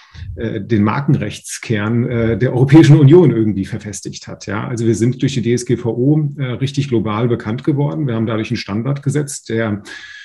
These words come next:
vielenorts auch als Golden Standard, äh, angesehen wird. Und, äh, hier, wenn wir den Blick ins Ausland werfen, äh, sind nicht wenige Staaten dabei, äh, die dem Vorbild folgen. Also, äh, weil auch, äh, ein gewisser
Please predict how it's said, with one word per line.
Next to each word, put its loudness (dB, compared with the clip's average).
vielenorts 8
auch 2
als -2
Golden 4
Standard, 0
äh, 0
angesehen 4
wird. 0
Und, 0
äh, -2
hier, 8
wenn 6
wir 4
den 4
Blick 0
ins 0
Ausland 0
werfen, 4
äh, -2
sind -2
nicht -4
wenige 4
Staaten -2
dabei, 0
äh, 0
die -2
dem 2
Vorbild -2
folgen. -2
Also, -2
äh, -4
weil -2
auch, -8
äh, -6
ein 0
gewisser 0